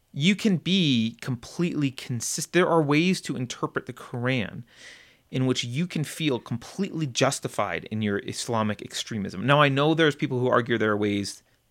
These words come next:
to interpret the Quran that aren't that way, right? Um, and, and they look at the passages about peace and that kind of stuff, right? But there's a, there is a methodology, right? There's, I forget what it's called, but there's the, the thing where you,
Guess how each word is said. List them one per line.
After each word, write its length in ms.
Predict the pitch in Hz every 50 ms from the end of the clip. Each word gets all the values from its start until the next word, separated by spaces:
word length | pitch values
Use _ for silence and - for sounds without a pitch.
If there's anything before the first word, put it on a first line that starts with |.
| _ _ -
to 100 | - 104
interpret 340 | 101 95 - 110 - 101
the 60 | 92 95
Quran 440 | - - 101 95 92 92 90 90 - _ _ _ _ _ _ _ _ _ _ _ -
that 120 | - - -
aren't 220 | - 196 190 -
that 180 | - 95 - -
way, 180 | - - - -
right? 340 | - 107 107 127 160 - - _ _ _ _ - - _ _ -
Um, 520 | - 110 110 107 104 101 98 98 98 - - -
and, 300 | 101 101 98 98 92 101
and 220 | - - 104 107
they 80 | 110 110
look 160 | 110 113 -
at 80 | 90
the 80 | - 104
passages 500 | - - 110 101 - - 98 98 95 92
about 240 | 90 92 92 - -
peace 440 | - - 104 101 101 95 - - -
and 180 | 95 95 95
that 160 | 95 92 -
kind 140 | - - 95
of 60 | 87
stuff, 380 | - - - 90 85 - - -
right? 300 | - 104 104 127 156 - - - - - _ _ -
But 260 | 214 190 180 - - _ _ _ _ _ _ _ -
there's 240 | 151 160 165 156 -
a, 300 | 170 165 160 156 151 -
there 260 | - 123 135 143 147
is 100 | 156 160
a 60 | 160
methodology, 760 | 143 135 131 127 - 170 139 110 104 98 98 101 101 120 127
right? 220 | 127 120 117 120 -
There's, 220 | - 120 110 - -
I 140 | - 120
forget 300 | 110 - 143 127 143 -
what 100 | 143 135
it's 120 | 123 - -
called, 340 | - - 127 117 117 113 113
but 140 | 107 -
there's 220 | - 117 104 98 -
the, 260 | 117 107 104 104 - -
the 120 | - 110
thing 260 | - - 123 120 120
where 180 | 117 110 104 104
you, 300 | 104 104 104 104 104